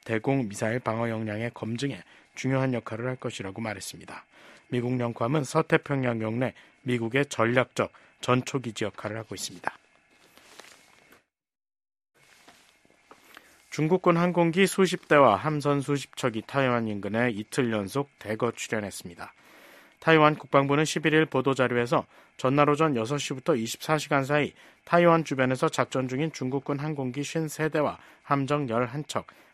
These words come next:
관공선 여덟 척을 포착했다고 밝혔습니다. 그러면서 이들 항공기 중 스물세 대가 타이완 해협 중간선을 넘어 타이완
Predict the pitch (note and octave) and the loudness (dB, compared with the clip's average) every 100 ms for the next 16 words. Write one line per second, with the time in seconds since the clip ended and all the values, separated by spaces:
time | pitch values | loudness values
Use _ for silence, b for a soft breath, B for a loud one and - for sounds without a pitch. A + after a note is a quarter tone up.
0 | - A#2 A#2 A2 A2 D3 C#3 A2 A2 C#3+ | -4 -2 -2 -4 -2 -2 -2 -2 2 2
1 | C#3+ - C3+ C3 B B - D#3+ - C#3 | 0 -2 -4 -4 B B -6 -4 -4 -8
2 | - G#2+ G#2+ A#2 G#2 G2+ - D#2+ - - | -8 -8 -6 -6 -8 -12 -14 -16 -18 -20
3 | _ B B B B B B B2+ A#2 A#2+ | _ B B B B B B -2 0 2
4 | C3+ B2+ C3+ D3 C#3 B2+ B2 D3 - D#3 | 2 2 0 0 -2 -4 -2 -4 -2 -2
5 | D#3 - D#3+ D3 B2+ F2+ - D3 D3 C#3 | -2 -2 0 0 -2 -4 -4 -2 0 0
6 | C#3 D#3 - C3 D3 C#3+ C#3+ C3+ B2 C#3+ | -2 -4 -6 -2 0 0 -2 -2 0 -2
7 | A2+ B B B - D#3 D3+ D3+ | -4 B B B -2 0 2 2